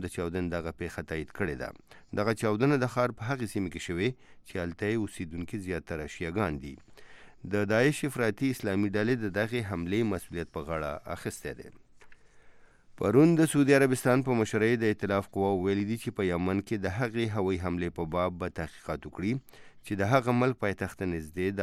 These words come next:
ارهاب په سیمه کې د ښځو د عزادارۍ په یوې غونډې شوې ده. په دغې حملې کې یوه جینۍ او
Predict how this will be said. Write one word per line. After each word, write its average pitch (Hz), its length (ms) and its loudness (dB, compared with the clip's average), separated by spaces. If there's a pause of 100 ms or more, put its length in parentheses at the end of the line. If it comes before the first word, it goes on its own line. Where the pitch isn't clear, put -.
ارهاب 85 280 -4
په 82 160 -8
سیمه 90 260 -4
کې - 140 -10
د 80 120 -6
ښځو 98 300 -6
د - 20 -4 (120)
عزادارۍ 80 600 -4
په - 120 -12
یوې 73 200 -6
غونډې 73 320 -6
شوې 78 280 -4
ده. - 60 -12 (520)
په - 120 -8
دغې 76 260 -4
حملې 78 360 -4
کې 117 140 2 (360)
یوه 92 200 -2
جینۍ 87 280 0 (120)
او 101 60 -2